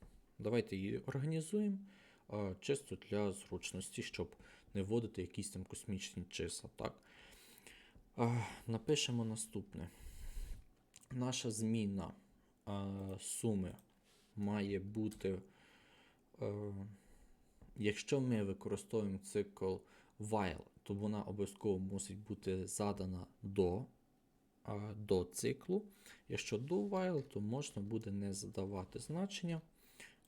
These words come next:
а створити його, точніше надати його вже всередині.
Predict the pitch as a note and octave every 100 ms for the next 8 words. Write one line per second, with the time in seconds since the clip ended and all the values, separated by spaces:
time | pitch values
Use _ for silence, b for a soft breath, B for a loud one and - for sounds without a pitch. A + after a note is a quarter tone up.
0 | - - G#2 G#2 F#2+ - - G#2 G2+ C3+
1 | C#3 G#2 G2 G2 G#2 A2+ A#2 B B B
2 | B - B2 A2+ G2 F#2+ G#2+ C#3 - G2
3 | G2 A2+ B2+ B2 G2+ - - - - G#2+
4 | A2 - G2 F#2 - E2